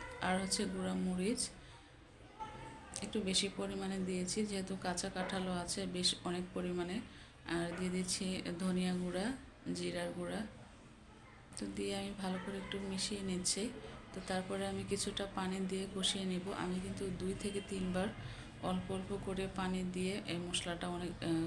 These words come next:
কষিয়ে নিয়েছিলাম অনেকক্ষণ। তো মশলাটা কষানো হয়ে গেলে তারপরে আমি এখানে, আহ, গরুর মাংসটা দিয়ে দিব।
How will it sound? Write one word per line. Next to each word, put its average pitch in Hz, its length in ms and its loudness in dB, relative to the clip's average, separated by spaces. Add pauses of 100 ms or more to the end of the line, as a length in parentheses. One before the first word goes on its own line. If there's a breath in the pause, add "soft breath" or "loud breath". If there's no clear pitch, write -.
(160)
কষিয়ে 190 260 2
নিয়েছিলাম 175 540 2
অনেকক্ষণ। 170 480 0 (800 loud breath)
তো 180 80 0
মশলাটা 180 580 2
কষানো 190 400 4
হয়ে 190 300 0
গেলে 196 260 2
তারপরে 175 340 0
আমি 170 160 4
এখানে, 175 440 2
আহ, 170 140 4
গরুর 170 200 2
মাংসটা 175 440 0
দিয়ে 170 240 -2
দিব। 170 280 0